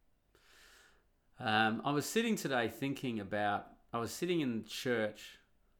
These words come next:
while the mass was going on, and I'm thinking to myself, "Here I am, I'm in a mass of a language I mostly don't understand, um, about as far away geographically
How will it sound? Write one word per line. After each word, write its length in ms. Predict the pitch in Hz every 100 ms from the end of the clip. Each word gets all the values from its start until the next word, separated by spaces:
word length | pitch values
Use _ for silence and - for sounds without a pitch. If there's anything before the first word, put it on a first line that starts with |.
| _ _
while 580 | - 104 120 123 120 117
the 100 | 107
mass 420 | 104 101 110 -
was 120 | 104 95
going 340 | 95 90 92
on, 340 | 92 95 92 95 _ _ _ _ _ _
and 80 | 107
I'm 60 | 98
thinking 240 | 117 110
to 60 | 104
myself, 400 | 101 - 104 -
"Here 180 | 139 139
I 140 | 131
am, 400 | 110 107 107 110 - -
I'm 140 | 107 113
in 80 |
a 60 | 110
mass 360 | 110 110 107 -
of 80 |
a 40 | 110
language 400 | 101 110 107 104
I 80 | 98
mostly 480 | 110 143 156 117
don't 180 | 107 101
understand, 800 | 98 92 - - 92 92 95 107 - _ _ _ _ _ _ _ _ -
um, 920 | 95 98 98 98 101 95 95 95 95 120 - -
about 280 | 113 135 123
as 120 | 117
far 440 | - - 131 127
away 360 | 127 110 101 104 104
geographically 1040 | 110 104 101 98 98 113 101 101 95